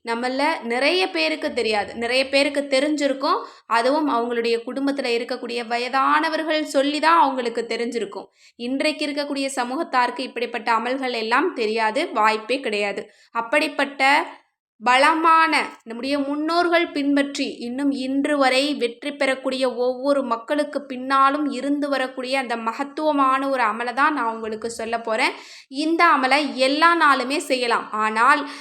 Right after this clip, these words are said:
வெள்ளிக்கிழமை செஞ்சோம் அப்படின்னா கூடுதலான சிறப்பு அப்படின்னு சொல்லப்படுது. அதனால தான் இந்த பதிவை நான் இன்னைக்கு போடுறேன்.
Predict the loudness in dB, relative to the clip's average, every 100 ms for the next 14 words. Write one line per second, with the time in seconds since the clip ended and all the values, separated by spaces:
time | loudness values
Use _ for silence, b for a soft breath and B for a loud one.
0 | B 0 2 4 2 2 0 0 0 -2
1 | -2 0 0 2 2 0 0 -2 -2 0
2 | 2 4 4 2 0 0 0 0 0 -2
3 | -4 -4 -2 0 0 -2 -2 0 -2 B
4 | B B 0 4 4 4 0 0 2 2
5 | 2 0 0 0 0 -2 -2 -2 -2 -2
6 | -2 0 0